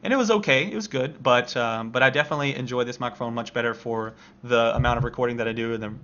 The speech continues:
you know, for quality purposes and that sort of thing. So, uh, just something to keep in mind for you guys. But back to Vegas here.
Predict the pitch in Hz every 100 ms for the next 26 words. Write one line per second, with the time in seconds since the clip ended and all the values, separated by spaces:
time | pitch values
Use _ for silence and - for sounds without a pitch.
0 | - - - 123 110 110 113 123 117 117
1 | 117 113 113 110 110 110 110 117 113 -
2 | - - - - - - - - - 120
3 | 117 120 147 139 123 117 - 117 117 117
4 | 123 123 113 113 113 110 110 147 - -
5 | - - - - _ _ _ _ - -
6 | - - - 131 156 - 170 143 135 113
7 | 127 160 120 - 107 117 180